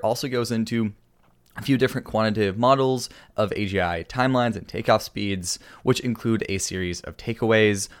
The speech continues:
on capabilities, impact of takeoff, impact of takeoff speed, and how it might correlate to unaligned A G I, as well as things relating to fixed A G I difficulty. Nonetheless, it's a great article.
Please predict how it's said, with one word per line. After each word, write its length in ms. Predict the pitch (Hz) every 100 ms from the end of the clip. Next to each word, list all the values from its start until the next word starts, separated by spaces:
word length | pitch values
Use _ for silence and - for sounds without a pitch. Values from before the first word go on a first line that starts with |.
| _
on 220 | - 95
capabilities, 880 | - 98 95 143 143 131 127 117 - -
impact 420 | 107 - 98 -
of 120 | 92
takeoff, 720 | - 95 - 95 92 - - - _ _
impact 280 | 110 117 110
of 80 | 98
takeoff 600 | - 98 95 95 - - _
speed, 640 | - - - 123 131 147 160 - -
and 180 | 107 107
how 140 | 95 95
it 60 |
might 140 | 92 85
correlate 440 | 92 90 90 -
to 200 | - 95
unaligned 420 | 80 90 90 85 -
A 80 |
G 220 | 85 90 92
I, 380 | 123 127 120 117 - -
as 160 | - 110
well 200 | 120 113
as 240 | 113 107
things 480 | - - 123 120 107
relating 320 | 107 101 98
to 120 | 95 98
fixed 340 | - - -
A 160 | - 78
G 180 | 87 -
I 160 | 65
difficulty. 840 | - - 98 92 98 - - - 101 - -
Nonetheless, 480 | 127 127 120 - - _ -
it's 140 | 101
a 100 | 104 - -
great 160 | 110
article. 420 | 98 92 98 92